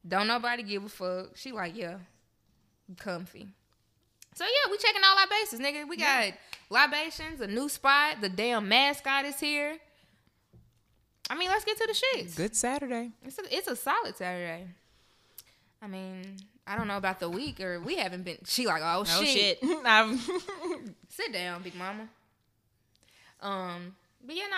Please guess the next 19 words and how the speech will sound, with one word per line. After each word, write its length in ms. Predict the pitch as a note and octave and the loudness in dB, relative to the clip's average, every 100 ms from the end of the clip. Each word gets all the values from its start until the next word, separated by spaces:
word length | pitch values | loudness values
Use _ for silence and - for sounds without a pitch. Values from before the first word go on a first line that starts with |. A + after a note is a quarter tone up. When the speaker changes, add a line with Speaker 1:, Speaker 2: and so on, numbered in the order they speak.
| E4 | -4
Speaker 1:
I 40 | |
mean, 140 | E4+ | -6
family 340 | D#4+ E4 E4 E4 | -4 -2 -2 -4
time. 480 | D#4+ D4+ D4 D4 C#4+ _ | 0 0 0 -4 -12 _
It's 180 | - C#4 | -12 -10
been, 360 | B3+ C#4+ C#4 C4 - C4 | -8 -6 -6 -10 -12 -10
we've 160 | C#4 | -8
been 180 | B3+ C4 | -4 -2
out 180 | A3 A#3+ | 0 0
of, 320 | A#3 A3+ G#3+ - - _ _ | -2 -4 -6 -14 -20 _ _
out 180 | G#3+ G#3+ | -6 -6
of 80 | G#3+ | -6
here 140 | A3+ | -8
for, 140 | A3 G3 | -8 -6
like, 160 | F3 | -4
what, 180 | F3 E3+ | -6 -8
two 160 | - A3+ | -10 -10
weeks 280 | A3 G#3+ G#3+ | -8 -10 -8
now? 340 | G#3 G#3 G#3+ | -8 -8 -10